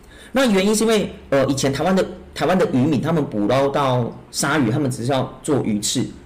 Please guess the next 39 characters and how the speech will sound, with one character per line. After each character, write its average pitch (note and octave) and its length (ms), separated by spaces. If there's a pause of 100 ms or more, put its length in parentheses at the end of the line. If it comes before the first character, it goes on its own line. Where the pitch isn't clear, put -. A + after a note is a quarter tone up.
那 F#3+ 120
鱼 C3+ 140
肉 D3 80
他 D#3 40
们 C#3+ 80
就 D#3 60
不 G#2+ 220
要， B2 140
因 F#3 40
为 G#3+ 180 (220)
鲨 G#3+ 200
鱼 D#3 60
的 A#2+ 160
鱼 B2 80
肉 D3 120
其 D3+ 180
实 C#3 60
很 G2+ 200
腥， B2 300 (100)
而 - 80
且 D3+ 60
不 D#3+ 160
好 C3 160
吃。 A2+ 260 (260)
所 B3+ 120
以 C4 40
为 C4 40
什 G3 100
么 B2 160 (200)
我 D3 100
们 C3 160
台 C3+ 160
湾 F#3+ 160
有 F#3+ 80
很 B2 160
多 C#3 100
鲨 D3 300
鱼 A2 280
烟？ A#2+ 260